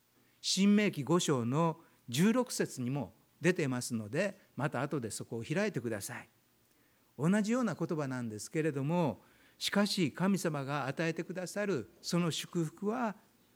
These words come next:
一つはこの長寿、長く生きることができるということなんです。おそらく誰でも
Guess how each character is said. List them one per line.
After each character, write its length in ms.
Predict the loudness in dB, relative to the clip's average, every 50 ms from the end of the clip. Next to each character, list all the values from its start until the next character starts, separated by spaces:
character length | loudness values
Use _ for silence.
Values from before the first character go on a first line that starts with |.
| _ _ _ _ _ _ _ _ _ _ _ _ _ _ _ _ -8
一 260 | -4 4 4 4 4
つ 120 | 4 0
は 200 | 0 0 -2 -6 -14 _ _ _ _ _ _ _ _ _ _ _ _ _ _ _ _ _ _ _ _ _
こ 140 | -6 -2 -2
の 100 | -2 -2
長 340 | -2 0 4 6 6 6 6
寿、 160 | 4 0 -6 -10 -12 _ _ _ _ -20 _ _ _ _ _ _ _ _ _ _ _ _ _ _ _ _ _ _ _ _ _ -2
長 320 | 2 4 6 6 6 6
く 100 | 4 4
生 140 | 2 2 2
き 140 | 2 2 2
る 80 | 2 0
こ 120 | -2 -2
と 120 | -2 -2
が 140 | -4 -4 -4
で 140 | -4 -6 -6
き 140 | -2 -2 -2
る 160 | 0 0 -2 -2 -4 -20 -20 _ _ _ _ _ -2
と 60 | -2
い 40 | 0
う 60 | 0
こ 100 | -2 -2
と 120 | -4 -4
な 100 | -6 -6
ん 80 | -8 -10
で 140 | -12 -12 -10
す。 220 | -12 -12 -12 _ _ _ _ _ _ _ _ _ _ _ _ _ _ _ _ _ _ _ _ -2
お 100 | 0 2
そ 140 | 6 8 8
ら 100 | 6 6
く 120 | 4 2
誰 240 | 2 2 0 0 -2
で 100 | -2 -2
も 380 | -2 0 2 2 0 0 -2